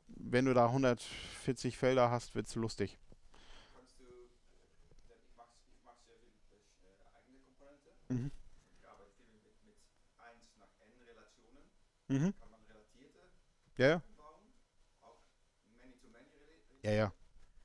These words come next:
Speaker 2: Nichts.
Speaker 1: Ja, du kannst das auch. Also du kannst auch Unterschied-, du kannst, das Ding ist nicht begrenzt. Also von daher hoffe ich, ich konnte ein bisschen was zeigen.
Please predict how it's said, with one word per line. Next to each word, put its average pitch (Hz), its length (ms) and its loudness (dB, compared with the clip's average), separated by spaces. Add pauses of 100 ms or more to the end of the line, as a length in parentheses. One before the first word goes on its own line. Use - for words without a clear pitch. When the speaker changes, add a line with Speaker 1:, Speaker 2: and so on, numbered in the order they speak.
(420)
Speaker 2:
Nichts. - 1500 -20
Speaker 1:
Ja, 135 180 8
du 143 140 -4
kannst - 420 -2
das 143 200 2
auch. 120 340 2 (540)
Also 117 180 -4
du 117 60 0
kannst 147 320 0
auch 123 180 -2
Unterschied-, 147 440 0
du 127 80 -6
kannst, - 400 -4 (800)
das 139 200 -4
Ding 175 180 0
ist 160 160 -4
nicht 170 180 -2
begrenzt. 139 560 2 (2500)
Also 113 420 0 (460)
von - 240 -6
daher 120 400 4 (1800)
hoffe 180 200 8
ich, 165 100 4
ich 156 120 0
konnte 165 220 6
ein 147 80 -2
bisschen 180 260 2
was 147 180 4
zeigen. 208 420 6